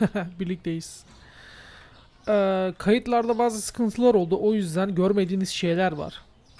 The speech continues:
Ee, sadece biraz değişiklik yaptım yani. O kadar fazla bir şey olmadı. Çok bir şey kaçırmadınız yani. O yüzden merak etmeyin. Şöyle bir düzen yaptım. Ee, şu rafı eklediğim için sığmadı çünkü.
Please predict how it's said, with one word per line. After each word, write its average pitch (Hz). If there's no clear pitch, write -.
Ee, 151
sadece 190
biraz 190
değişiklik -
yaptım 160
yani. 165
O 165
kadar 170
fazla 165
bir 156
şey -
olmadı. 160
Çok 165
bir -
şey 180
kaçırmadınız 156
yani. 156
O 202
yüzden 170
merak 165
etmeyin. 170
Şöyle 262
bir 254
düzen 233
yaptım. 190
Ee, 170
şu -
rafı 208
eklediğim 202
için -
sığmadı 185
çünkü. 165